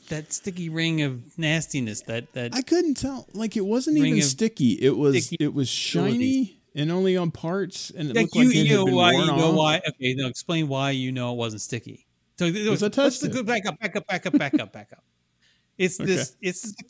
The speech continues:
Speaker 1: cup holder. This is the cup
Speaker 2: Yeah.
Speaker 1: holder thing in the seat, and it's black, and, and, uh,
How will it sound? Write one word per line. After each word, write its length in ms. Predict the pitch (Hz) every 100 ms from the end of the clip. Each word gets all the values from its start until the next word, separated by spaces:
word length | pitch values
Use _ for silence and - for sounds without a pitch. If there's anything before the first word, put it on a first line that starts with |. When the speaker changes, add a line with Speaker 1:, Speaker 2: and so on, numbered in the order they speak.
| 202
Speaker 1:
cup 140 | -
holder. 480 | 131 110 107 127 151 _ _ _
This 80 | 131
is 80 | 131
the 60 | 156
cup 180 | 208 180
Speaker 2:
Yeah. 40 |
Speaker 1:
holder 260 | 139 120 117
thing 460 | - 117 107 117 -
in 100 | 123
the 80 | 120
seat, 320 | - 107 110 _ _ _ _ _ _
and 140 | 135 131
it's 120 | 123
black, 600 | - 123 104 107 - _ _ _ _ _ -
and, 400 | 117 113 110 127 _ -
and, 320 | 127 117 117 - _ _ _ _ _ _ _ _
uh, 60 | -